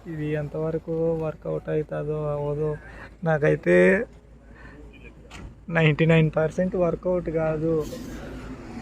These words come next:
ఆర్థిక రూపేణా నష్టపోతానని అనిపిస్తుంది. మరి ఏంటో చూద్దాం, ఎలా ఉంటుందో ఏంటో. ఇప్పుడైతే తినాలి కాబట్టి తినేస్తున్నాను. అంతేనండి, నిజంగా ఇది ఒక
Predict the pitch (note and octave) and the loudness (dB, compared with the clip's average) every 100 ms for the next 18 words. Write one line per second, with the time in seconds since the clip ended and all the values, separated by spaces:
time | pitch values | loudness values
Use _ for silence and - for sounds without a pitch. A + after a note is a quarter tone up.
0 | - D3+ D3+ D3 E3 E3+ E3 D3+ E3 E3 | 4 6 6 6 10 10 10 8 8 8
1 | D#3+ D3+ C3+ - D#3+ D#3 D#3+ D#3 D#3+ D#3+ | 8 8 8 6 10 10 10 10 10 10
2 | F3+ E3 D3+ D#3+ D3 C#3 C#3+ E3+ G3 E3 | 10 10 6 4 6 10 10 8 2 2
3 | D#3 D3 D3+ D#3 G3 F3 F#3+ F3+ F#3+ - | 6 6 4 4 4 6 6 8 6 4
4 | - - - - - - - - - - | 0 -2 -2 -2 -2 -4 -4 -4 -4 -4
5 | F#3 E3+ E3 D#3+ D#3+ D#3+ E3 E3+ E3+ E3 | 0 2 2 2 0 -2 0 2 4 4
6 | D#3+ D#3+ - E3+ - - - - - - | 2 0 2 2 2 -10 -10 -8 -8 -8
7 | - - - - - - - - E3+ E3+ | -10 -10 -10 -10 -10 -10 -2 2 6 8
8 | D#3+ F#3+ G3 G#3 G3 G3 E3+ - F3+ E3+ | 8 8 8 10 12 12 12 12 12 12
9 | - G3+ G3+ F#3+ F#3 - F#3 E3+ E3 D#3+ | 10 8 8 8 6 6 4 6 6 6
10 | F3+ - - - - - - - - C#4+ | 4 2 -4 -12 -12 -10 -10 -8 0 4
11 | A3 G#3+ G3+ F#3+ F3 F3 D#3+ - D#3+ E3 | 8 10 10 6 4 0 -2 -8 -6 -4
12 | E3+ E3+ C#3+ - - - - - - - | -2 -2 -4 -10 -12 -12 -10 -10 -10 -4
13 | F3 F#3 F#3 F3+ | -2 2 2 2